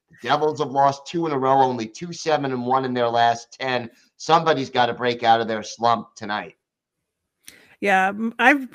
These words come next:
Speaker 2: would put money on Pittsburgh if I was going to Bet Online and making a, a wager there. But, uh, I, I just think they have it in them to recover a lot better. Although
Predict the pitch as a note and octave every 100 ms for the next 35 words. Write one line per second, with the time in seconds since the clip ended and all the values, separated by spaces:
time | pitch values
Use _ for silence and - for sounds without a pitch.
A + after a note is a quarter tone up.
0 | A#3+ A3+ A3 A3 G3 G3+ G3+ G3+ G3 G3
1 | G#3+ G3+ - G#3+ A3 A#3 A3+ G3 F#3+ F#3+
2 | F#3 F3+ F#3+ G3 F#3+ F#3 F#3+ F#3 F#3+ F#3
3 | F#3 G3 F#3+ F3+ F#3+ F#3+ - F#3+ F#3+ F#3+
4 | - - G3 G#3 G3+ G3 B3+ A3 A#3 A#3
5 | A#3+ B3 B3+ B3+ - - - - F#3+ G3
6 | F#3 F#3 - - F#3+ F#3+ F#3 F#3 F#3+ G#3
7 | A3+ A3 G#3+ B3 A#3 G3 G3 G3 F#3+ F#3
8 | F3+ F3 F#3 F#3 F#3+ F#3+ - F3+ F3+ F3
9 | F3+ E3+ F3 F3 - F3 F3 F3 - -
10 | - F#3 G3+ G3+ F#3+ F#3 G3+ G#3 A3+ A3